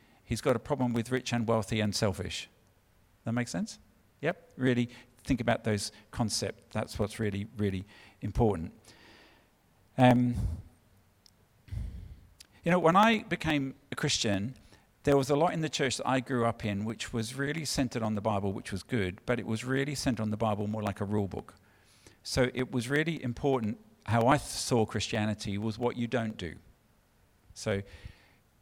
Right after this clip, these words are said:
don't lie, don't cheat, don't sleep around, don't, yeah,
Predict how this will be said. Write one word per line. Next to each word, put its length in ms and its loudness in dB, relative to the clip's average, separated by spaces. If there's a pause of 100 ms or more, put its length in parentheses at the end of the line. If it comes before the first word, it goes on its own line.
(440)
don't 200 4
lie, 380 0
don't 180 0
cheat, 320 -2 (140)
don't 160 -4
sleep 220 -8
around, 320 -2
don't, 180 -6 (400)
yeah, 120 -4